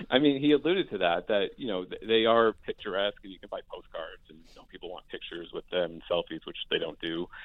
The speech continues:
Um, but, yeah, they are providing some security. Of course,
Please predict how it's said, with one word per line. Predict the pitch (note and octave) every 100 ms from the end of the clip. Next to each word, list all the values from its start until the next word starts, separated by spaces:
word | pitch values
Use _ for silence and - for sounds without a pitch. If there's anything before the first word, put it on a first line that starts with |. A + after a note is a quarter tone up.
| - -
Um, | A#2+ A2 G2 G2+ - - - -
but, | C#3 C3 - - - - -
yeah, | - E3
they | C3
are | C#3 D#3+
providing | D#3 C#3+ B2+ B2
some | G#2+ -
security. | - D3+ F2+ E2
Of | -
course, | G#2+